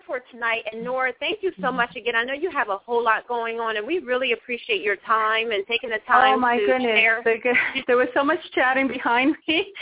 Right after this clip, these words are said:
Speaker 3: You're not gonna believe this, but I'm actually in the bathroom of the hotel 'cause the girls
Speaker 1: Oh.
Speaker 3: will not stop <laughs> chatting.
Speaker 1: Oh, my
Speaker 3: <laughs>
Speaker 1: goodness,
Speaker 3: But
Speaker 1: Nora.
Speaker 3: we're
Speaker 1: Well,
Speaker 3: gonna
Speaker 1: we
Speaker 3: go
Speaker 1: pre-
Speaker 3: down and continue having fun. But I
Speaker 1: Well,
Speaker 3: really
Speaker 1: I
Speaker 3: so appreciate you, uh, <laughs> putting me on your show. Thank you,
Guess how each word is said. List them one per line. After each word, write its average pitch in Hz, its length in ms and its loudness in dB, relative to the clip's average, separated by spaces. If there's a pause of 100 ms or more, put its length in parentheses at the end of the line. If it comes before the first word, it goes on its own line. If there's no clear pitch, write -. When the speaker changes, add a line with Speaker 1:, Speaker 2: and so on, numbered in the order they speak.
(140)
Speaker 3:
You're 262 140 0
not 254 200 0
gonna 254 140 0
believe 247 280 2
this, 247 200 0
but 233 80 -2
I'm 226 120 0
actually 247 280 -2
in 226 60 -2
the 214 80 0
bathroom 220 460 -2
of 214 120 -2
the 220 80 -4
hotel 240 560 -2
'cause 226 240 -6
the 214 80 -4
girls 277 380 4
Speaker 1:
Oh. 285 200 2
Speaker 3:
will 220 120 2
not 254 280 -2
stop 302 220 2 (100)
<laughs> - 120 -18
chatting. 285 420 4 (680)
Speaker 1:
Oh, 466 260 2 (100)
my 285 240 2
Speaker 3:
<laughs> - 20 -
Speaker 1:
goodness, 240 240 -10 (140)
Speaker 3:
But 262 60 -6
Speaker 1:
Nora. 269 180 4
Speaker 3:
we're 285 80 4
Speaker 1:
Well, 294 80 2
Speaker 3:
gonna 302 80 0
Speaker 1:
we 233 120 2
Speaker 3:
go 269 160 6
Speaker 1:
pre- 285 100 -2
Speaker 3:
down 269 280 0
and 269 140 2
continue 262 460 0
having 240 460 2
fun. 269 480 0 (420)
But 226 160 2
I 226 160 2
Speaker 1:
Well, - 160 2
Speaker 3:
really 254 180 2
Speaker 1:
I 262 160 0
Speaker 3:
so 226 200 4
appreciate 220 720 -2
you, 196 340 2
uh, 170 280 2 (140)
<laughs> - 460 -2
putting 208 200 -2
me 175 140 -4
on 156 180 -2
your 156 120 -6 (140)
show. 156 220 -10
Thank 160 220 -10
you, - 100 -16